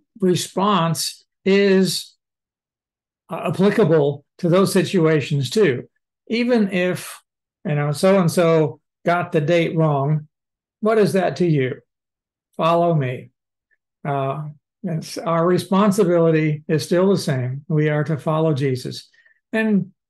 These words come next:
yeah, we are to follow Jesus whether the return is near or far. Uh, that does not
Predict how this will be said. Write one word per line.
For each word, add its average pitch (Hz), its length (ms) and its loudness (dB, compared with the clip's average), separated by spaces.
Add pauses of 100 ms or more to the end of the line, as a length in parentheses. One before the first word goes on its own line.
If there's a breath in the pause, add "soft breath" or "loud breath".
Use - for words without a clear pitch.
(280)
yeah, 247 160 -2
we 214 180 4
are 202 80 0
to 196 120 -4
follow 220 280 2
Jesus 185 420 0
whether 196 220 2
the 165 480 0
return 185 560 0
is 135 260 -2
near 196 500 2
or 151 440 -2 (100)
far. 120 440 -6 (440)
Uh, 139 420 -6 (1400)
that 160 280 -2 (180)
does 170 220 0
not 160 380 0